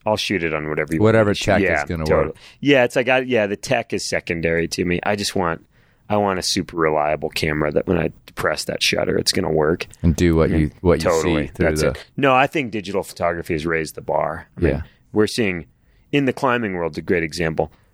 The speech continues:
Speaker 1: we're seeing infinitely better still photography because of digital cameras than
Speaker 2: Mm-hmm.
Speaker 1: film,
Speaker 2: Mm-hmm.
Speaker 1: because you get instant feedback. I mean, it's, you know, slide film, it was, you know, you'd go on an expedition, you'd come home with a hundred rolls of film, ship it to the lab. Three weeks later,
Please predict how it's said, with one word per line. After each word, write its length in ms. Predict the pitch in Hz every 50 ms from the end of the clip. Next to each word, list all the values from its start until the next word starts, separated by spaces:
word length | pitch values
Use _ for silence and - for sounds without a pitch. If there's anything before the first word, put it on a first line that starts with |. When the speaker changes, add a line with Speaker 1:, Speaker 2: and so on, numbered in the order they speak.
| _ -
Speaker 1:
we're 100 | 117 113
seeing 420 | - - 131 113 101 95 87 85 - _ _ _ _ _ _ -
infinitely 600 | 226 190 156 - - 127 113 107 - - 98 92
better 380 | 85 90 85 82 82 82 78
still 300 | - - - 107 92 82
photography 640 | - - - 85 80 76 76 78 78 - - 87 90
because 380 | - - - - - 82 78 80
of 100 | 76 80
digital 320 | 90 80 - - - 78
cameras 540 | - - 85 78 80 82 85 87 92 - - -
than 140 | - - 101
Speaker 2:
Mm-hmm. 80 | 101
Speaker 1:
film, 300 | 104 98 92 - - - - -
Speaker 2:
Mm-hmm. 200 | 90 82 85 82 78
Speaker 1:
because 260 | - 139 135 127 139
you 60 | 160
get 140 | 139 147 123
instant 360 | 127 120 - - - 87 -
feedback. 500 | - 110 104 90 - - - - - - _ _ _ _ _ _ _ _ _ -
I 40 | 95
mean, 120 | 90 90 87
it's, 160 | 85 - -
you 80 | 117 98
know, 80 | 90
slide 400 | - - - 117 101 98 101 87
film, 260 | - 107 92 87 87 85
it 60 | 82
was, 180 | 80 82 - -
you 100 | 95 82
know, 60 | 78
you'd 220 | 78 82 82 80
go 100 | - 92
on 120 | 85 82 82
an 120 | 82 80
expedition, 640 | 78 78 - - - 92 82 80 78 - 87 82
you'd 140 | 80 76 -
come 180 | - 92 90 82
home 240 | 85 82 82 82 80
with 140 | 80 -
a 40 | 87
hundred 280 | 85 85 82 82 78 85
rolls 200 | 78 78 76 -
of 60 | -
film, 240 | - 87 82 80 80
ship 240 | - - 92 73 -
it 80 | -
to 80 | - 82
the 100 | - 82
lab. 360 | 80 78 78 78 78 78 -
Three 180 | - 92 90 87
weeks 260 | 85 85 80 - -
later, 300 | 90 85 80 82 80